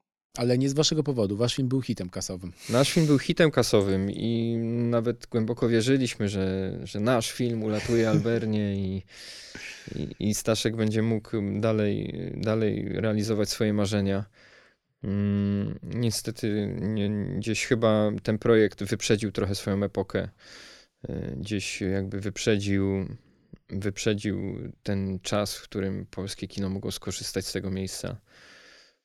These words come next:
Speaker 2: E, ale jeszcze powstaną kolejne studia filmowe,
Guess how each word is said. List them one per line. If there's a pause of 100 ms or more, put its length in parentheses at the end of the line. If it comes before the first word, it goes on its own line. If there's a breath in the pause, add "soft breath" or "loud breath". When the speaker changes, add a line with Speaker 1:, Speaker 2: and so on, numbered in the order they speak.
Speaker 2:
E,
ale
jeszcze
powstaną
kolejne
studia
filmowe,